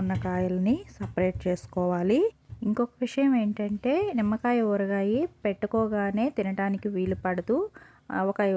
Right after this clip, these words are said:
ఊరగాయలాగా, మామిడికాయ అయితే పుల్లగా బాగుంటుంది కాబట్టి తినేస్తాము పెట్టుకోగానే. నిమ్మకాయ ఊరగాయ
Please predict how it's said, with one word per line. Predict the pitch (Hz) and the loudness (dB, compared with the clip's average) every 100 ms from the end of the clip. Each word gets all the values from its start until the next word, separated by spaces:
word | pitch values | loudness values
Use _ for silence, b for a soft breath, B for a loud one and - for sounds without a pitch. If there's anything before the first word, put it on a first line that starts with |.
| 180 | 0
ఊరగాయలాగా, | 180 180 180 175 175 233 311 | 0 -2 0 -2 0 0 0
మామిడికాయ | 214 180 185 202 196 185 | 0 0 -2 -2 0 -2
అయితే | 180 - 269 269 B B B - | -4 -2 -2 -4 B B B -4
పుల్లగా | 185 180 196 185 | -2 2 0 2
బాగుంటుంది | 180 180 190 185 180 175 | 0 0 -2 -2 -4 -4
కాబట్టి | 170 175 - 226 349 - b _ | -2 -4 -2 -4 -4 -8 b _
తినేస్తాము | 190 190 190 - 180 170 202 262 | -4 -2 -2 -2 -2 -2 -2 -2
పెట్టుకోగానే. | 190 - 185 175 170 185 285 247 | -4 -2 -2 0 0 0 -2 -2
నిమ్మకాయ | 185 185 190 185 | -2 0 0 2
ఊరగాయ | 180 180 | 2 0